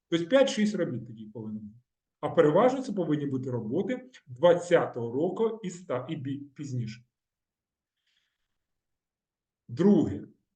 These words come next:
Не повинно бути російських джерел. Тобто ви не будете читати російські журнали, ви не будете, е, виписувати з російських, е, м, е,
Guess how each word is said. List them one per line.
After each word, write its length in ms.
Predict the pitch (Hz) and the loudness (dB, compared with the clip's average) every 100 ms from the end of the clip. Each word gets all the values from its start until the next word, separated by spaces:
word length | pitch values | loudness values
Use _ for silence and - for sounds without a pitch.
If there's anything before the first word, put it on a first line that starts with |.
| - | -10
Не 200 | 139 190 | 0 2
повинно 540 | - 185 196 175 147 | 4 4 4 2 2
бути 500 | 131 - 208 262 254 196 | 0 -2 -2 -2 -2 2
російських 720 | 180 165 - 156 165 180 127 | 2 2 -2 -4 -4 -4 -4
джерел. 440 | 131 151 113 110 - _ _ _ _ _ _ _ _ _ _ _ _ _ _ _ _ - | 0 0 -2 -8 -16 _ _ _ _ _ _ _ _ _ _ _ _ _ _ _ _ -8
Тобто 200 | 147 214 | -2 2
ви 60 | |
не 100 | 277 | 4
будете 400 | 202 208 214 - | 4 4 2 0
читати 480 | - - 185 208 185 | -2 0 2 4 4
російські 580 | 160 - 170 170 - 156 | 2 0 -6 -6 -6 -4
журнали, 600 | 151 143 123 110 107 107 - _ _ _ | -4 -6 -6 -6 -8 -10 -18 _ _ _
ви 100 | 147 | 0
не 100 | 156 | 0
будете, 440 | 151 196 233 214 | 0 -2 2 4
е, 340 | 202 - 180 170 | 6 6 6 8
виписувати 680 | 151 156 170 208 214 214 175 | 6 2 0 -2 -2 2 4
з 60 | |
російських, 760 | 165 165 - 175 180 - 185 - | 4 2 0 -4 -4 -4 -6 2
е, 280 | 175 160 156 | 6 8 6
м, 160 | 151 156 | 4 0
е, 160 | 156 | -2